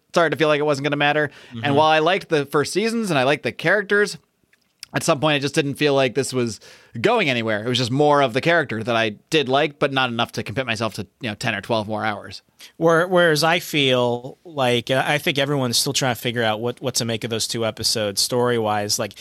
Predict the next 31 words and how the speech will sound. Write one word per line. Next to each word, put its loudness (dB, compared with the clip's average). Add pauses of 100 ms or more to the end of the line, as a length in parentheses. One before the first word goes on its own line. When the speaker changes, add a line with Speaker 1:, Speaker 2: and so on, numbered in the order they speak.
(120)
Speaker 2:
it 0
was -4
good. 2
It -2
felt 2
serious 2
and 2
it -6
felt 0
like -4
it -12
matters. -4
So 0
I -2
feel 2
like, 2
uh, 2 (300)
Disney 0
Marvel 2
is 0
delivering 0
on -2
their 0
promise 0
of 0
these 0
new 0
Disney -2
Plus 0
exclusive -2
shows 2